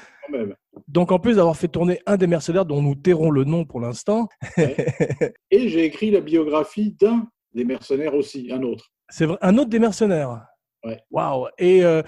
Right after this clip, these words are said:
Speaker 2: c'était pas un Walt Disney, donc le premier film que t'as vu, c'est véritablement Les Sept Mercenaires.
Speaker 1: Film, non, non, film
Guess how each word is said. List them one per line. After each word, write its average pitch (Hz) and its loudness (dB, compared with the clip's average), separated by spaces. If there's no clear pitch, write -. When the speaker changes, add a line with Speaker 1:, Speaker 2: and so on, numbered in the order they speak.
Speaker 2:
c'était 202 -2
pas 247 -2
un 226 -2
Walt 196 2
Disney, 190 -8
donc 254 -6
le 202 -6
premier 202 -2
film 208 -4
que 208 -8
t'as 185 -4
vu, 247 -4
c'est 185 -4
véritablement 175 -4
Les 190 -2
Sept 180 -8
Mercenaires. 151 -10
Speaker 1:
Film, 190 0
non, 196 4
non, - 0
film 170 2